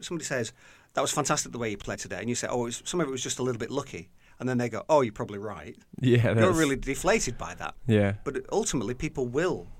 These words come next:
Speaker 1: take that view. If you constantly deflect, they're in the end gonna, uh, attribute your talents to circumstance and not to you.
Speaker 2: It's almost like manners, though. If, if they're saying, you know, it's,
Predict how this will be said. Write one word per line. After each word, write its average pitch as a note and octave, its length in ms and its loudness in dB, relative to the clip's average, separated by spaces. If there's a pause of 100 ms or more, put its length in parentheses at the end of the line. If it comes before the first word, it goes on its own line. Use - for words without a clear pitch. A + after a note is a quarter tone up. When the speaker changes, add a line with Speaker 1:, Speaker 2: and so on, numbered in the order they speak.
(140)
Speaker 1:
take D#3+ 220 -4
that F#2+ 140 -4
view. A#2+ 220 -4
If - 100 -10
you C#3 120 -4
constantly D#3 520 -2
deflect, - 640 -10 (760)
they're C3+ 120 0
in C#3+ 120 4
the B2 120 4
end B2+ 160 2
gonna, A#2+ 200 -4 (200)
uh, A2+ 180 -8
attribute A2 520 -4
your A#2 340 -2
talents A2+ 560 -2 (440)
to - 140 -8
circumstance B2 720 -2
and A2+ 100 -6
not C3+ 200 -4
to - 140 -8
you. - 180 -12 (180)
Speaker 2:
It's A#2+ 160 0
almost D3+ 220 8
like G#2+ 100 8
manners, A2 440 8
though. D#2+ 160 4
If, F#2 140 0
if F#2 160 0
they're A2 120 4
saying, G#2+ 500 8
you F#2+ 80 4
know, F2+ 140 4
it's, - 320 -6